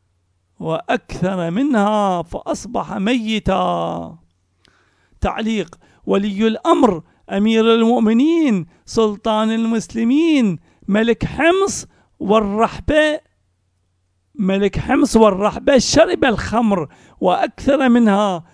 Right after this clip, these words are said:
فأصبح ميتا، والمصيبة كنيته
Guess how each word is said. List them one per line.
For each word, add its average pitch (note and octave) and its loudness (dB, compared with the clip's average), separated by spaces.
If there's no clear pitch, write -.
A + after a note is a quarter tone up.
فأصبح F#3+ -4
ميتا، G3 -2
والمصيبة G#3 2
كنيته G3+ 2